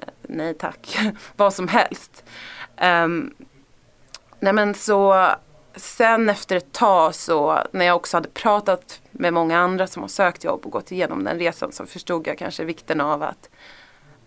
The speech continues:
gå igenom kontakter och att nätverka och att ha någon typ av in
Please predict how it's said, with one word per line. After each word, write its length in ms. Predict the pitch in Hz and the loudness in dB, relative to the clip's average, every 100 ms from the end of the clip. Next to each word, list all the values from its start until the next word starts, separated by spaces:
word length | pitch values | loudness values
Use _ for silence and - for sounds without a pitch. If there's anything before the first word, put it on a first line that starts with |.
| _ | _
gå 220 | - 180 | -6 -2
igenom 320 | 170 165 151 147 | 0 2 0 -2
kontakter 1000 | 160 160 - - - - 92 - 190 - | -8 -8 -10 -10 -8 -4 -2 -4 -8 -8
och 140 | - 165 | -4 -2
att 100 | - | 0
nätverka 1000 | 175 165 - 160 160 180 - 90 - - - - - _ _ | -2 -2 0 0 0 -4 -2 -2 -2 -10 -20 -20 -20 _ _
och 160 | - 170 | -10 -8
att 120 | - | -6
ha 500 | 196 175 165 156 - - _ | 0 2 2 2 -4 -10 _
någon 300 | - 185 170 | -4 -2 -2
typ 180 | 160 156 | -2 -2
av 120 | 147 - | -4 0
in 380 | 190 147 139 | 0 0 -2